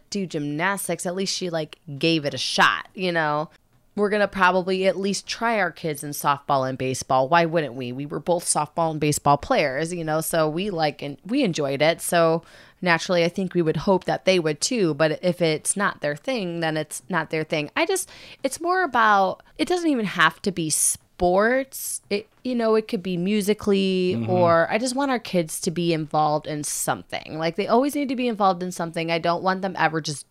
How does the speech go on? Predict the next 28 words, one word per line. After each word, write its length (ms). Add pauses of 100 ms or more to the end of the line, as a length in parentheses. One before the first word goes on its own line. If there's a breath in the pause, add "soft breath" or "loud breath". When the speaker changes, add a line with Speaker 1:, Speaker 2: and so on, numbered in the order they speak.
Speaker 1:
doing 460 (360)
nothing. 500 (100)
Speaker 2:
Yeah, 340 (180)
agreed. 320
Speaker 1:
That's 200
really 180
what 140
it 120
is. 180
I 80
think 380 (560 loud breath)
when 140
you're 120
involved 340
with 120
something, 380
it 100
just 160
kinda 220
keeps 280
them 140
out 160
of 80
trouble. 840
It 180
keeps 280
them 180
from 500